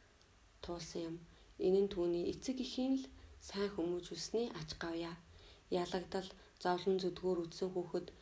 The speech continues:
хизээж бусдаас илүү энэ хорвоог ойлгодог байна. Тэд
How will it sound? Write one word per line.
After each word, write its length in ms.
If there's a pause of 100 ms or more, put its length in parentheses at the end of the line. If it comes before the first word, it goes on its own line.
(240)
хизээж 500
бусдаас 440
илүү 300 (520)
энэ 160
хорвоог 360 (380)
ойлгодог 480
байна. 200 (420)
Тэд 180